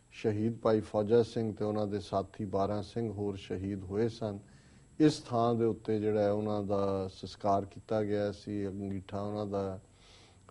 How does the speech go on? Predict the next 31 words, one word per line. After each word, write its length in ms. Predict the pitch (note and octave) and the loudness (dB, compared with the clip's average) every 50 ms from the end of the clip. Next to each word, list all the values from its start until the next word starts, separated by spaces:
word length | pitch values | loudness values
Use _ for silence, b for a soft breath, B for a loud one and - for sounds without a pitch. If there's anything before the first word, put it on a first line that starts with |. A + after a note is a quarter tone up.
| G#2+ G#2+ | -2 0
ਅ, 40 | |
ਜਿਹੜਾ 220 | G#2 G2+ A2+ A2+ A#2+ | 2 4 6 6 6
ਹੈ 220 | A#2 G#2+ F#2+ G2 - - | 6 6 4 2 -2 -2
ਉਹ 360 | A#2+ A#2+ A#2 A2+ G#2+ G2+ F#2+ | 0 2 4 4 2 2 0
ਉਸ 260 | G2+ - - - - A2+ A2+ G#2+ G#2 G2 F#2 F2+ - F#2 G2 F#2 | -4 -10 -16 -10 -4 -2 0 0 0 0 -2 -6 -8 -8 -8 -8
ਥਾਂ 260 | - G2 G2 A2 A#2+ | -6 -4 -2 0 2
ਦੇ 100 | A#2+ A#2+ | 2 2
ਉੱਤੇ 280 | B2 A#2 - - - B2+ | 2 0 0 0 0 2
ਹੀ 60 | B2 | 4
ਜਿਹੜਾ 220 | A2+ A#2 A2+ A2+ | 4 6 6 4
ਬਣਾਇਆ 360 | G#2+ G2+ G#2+ G#2 G2+ G2+ G#2 A2 | 4 2 0 0 2 2 2 2
ਗਿਆ 240 | A2+ B2 B2+ C#3 | 2 2 2 2
ਸੀ 180 | C#3 C#3 - D3 | 0 0 0 0
ਔਰ 80 | C3+ B2 | 0 2
ਉਸ 280 | A#2+ A2+ A2 - - - | 2 0 -2 -4 -2 0
ਦੇ 60 | A#2+ | 0
ਉੱਤੇ 420 | A2+ G#2+ - - B2 A#2 G#2+ F#2 - b b b b b b b b - | 0 0 0 0 2 2 2 2 -2 b b b b b b b b 6
ਹੀ 140 | C3 D#3 D#3+ | 8 8 8
ਗੁਰਦੁਆਰਾ 460 | C3 A#2 G#2+ G2+ G#2+ A2 G#2 G2+ G#2+ | 8 4 2 6 6 6 8 8 6
ਸਾਹਿਬ 320 | G#2 - - G#2+ G2+ G2+ F#2 | 2 2 -2 -2 0 -2 -2
ਸਥੋਪ-, 640 | - - - - A2+ A2 G2+ - - A2 G#2 G2 | -4 -10 -4 -2 -2 -2 -2 -4 -6 -4 -4 -4
ਅ, 20 | |
ਸਥਾਪਿਤ 540 | F#2 - - - G2 F#2+ F#2 - D3+ - - | -4 -6 -4 0 0 0 2 2 2 2 2
ਹੈ। 100 | A2+ F2 - - B B B B B B B B B - - | -2 -4 -4 -10 B B B B B B B B B 4 8
ਉਸ 240 | D#3 E3 E3 D#3+ | 8 8 8 6
ਥਾਂ 300 | - - C3+ B2+ B2 B2+ | 2 2 4 6 6 6
'ਤੇ 120 | A#2 A2+ C3+ | 4 4 2
ਉਹਨਾਂ 280 | B2 A#2+ A#2+ A#2+ A2+ | 2 2 2 2 2
ਨੇ, 440 | A2 G#2+ G#2 G#2 G2+ G2 G2 G2 G2 - E2+ | 2 0 0 0 -2 -2 -4 -4 -6 -8 -6
ਅ, 80 | G2 | -4
ਆਪਣੀ 540 | G2+ G2+ F#2+ F#2+ - - G2 G2 G2 G2 G2 | -2 -2 -2 -2 -6 -6 -6 -4 -4 -4 -6